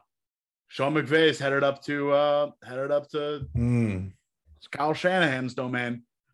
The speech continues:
Speaker 2: <laughs>
Speaker 1: And, and Trey Lance looks pretty good. It, not,
Speaker 2: Ooh, I
Speaker 1: not
Speaker 2: don't know about
Speaker 1: incredible,
Speaker 2: that.
Speaker 1: but threw some, no, he threw some balls that Jimmy Garoppolo is truly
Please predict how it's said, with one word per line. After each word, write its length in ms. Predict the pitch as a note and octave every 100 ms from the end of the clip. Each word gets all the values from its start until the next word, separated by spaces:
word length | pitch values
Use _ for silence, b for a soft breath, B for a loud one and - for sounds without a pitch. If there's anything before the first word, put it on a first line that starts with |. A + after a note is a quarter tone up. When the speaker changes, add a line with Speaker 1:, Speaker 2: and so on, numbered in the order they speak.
| -
Speaker 2:
<laughs> 0 | C3 C#3 C#3+ C3+ B2 C#3 B B B C3+
Speaker 1:
And, 140 | C#3+
and 240 | C#3 D3+
Trey 220 | - G3 C4+
Lance 320 | B3+ B3 B3
looks 160 | A#3+
pretty 320 | - - D#3+ F3+
good. 260 | F#3 - - _
It, 340 | C3+ C#3+ C#3+ D#3
not, 240 | C#3+ B2
Speaker 2:
Ooh, 40 | A2+
I 120 | A2+
Speaker 1:
not 80 | G2+
Speaker 2:
don't 100 | G2+
know 120 | G2+
about 240 | G#2 G2+
Speaker 1:
incredible, 340 | C3+ F#2+ F#2 -
Speaker 2:
that. 120 | -
Speaker 1:
but 40 | - _ _ _
threw 220 | D3 G#3+ B3
some, 300 | C4+ G#3 -
no, 200 | A3+ C3+
he 160 | C3 A3
threw 240 | A#3 C4
some 200 | - G3
balls 360 | E3+ F3+ D#3+ B2+
that 260 | A#2+ A2 _
Jimmy 260 | A#2+ E3 D#3+
Garoppolo 720 | C#3 C3+ C3+ B2 A2+ G#2+ F#2+ _ _ _ _ -
is 300 | C3+ A2+ -
truly 640 | - A#3 A#3+ G3 E3+